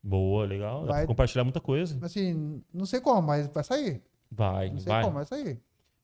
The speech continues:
Speaker 1: Porta-,
Speaker 2: Entendeu?
Speaker 1: ó, pra te dar a real. Hoje em dia, eu uso audiovisual, né?
Speaker 2: Uhum.
Speaker 1: É,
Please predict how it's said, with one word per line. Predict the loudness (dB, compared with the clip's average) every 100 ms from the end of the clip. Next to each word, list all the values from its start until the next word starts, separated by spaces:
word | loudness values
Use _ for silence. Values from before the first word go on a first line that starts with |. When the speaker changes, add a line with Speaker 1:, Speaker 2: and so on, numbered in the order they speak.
| 2
Speaker 1:
Porta-, | 4 4
Speaker 2:
Entendeu? | 4 4
Speaker 1:
ó, | 4 0 -6 -6
pra | -6
te | -2
dar | 0 2 4
a | 4
real. | 4 4 0 -4 _ _ _ _ _ _ _ _ _ _ _ _ _ _ _ _ _ _ _ _ _ 4
Hoje | 6 6
em | 4
dia, | 4
eu | 4 6
uso | 6 6 6
audiovisual, | 4 4 4 4 2 4
né? | 2 0 _ _
Speaker 2:
Uhum. | -10 -8 -6 -10 _ _ _ _ _ 2
Speaker 1:
É, | 4 6 6 6 4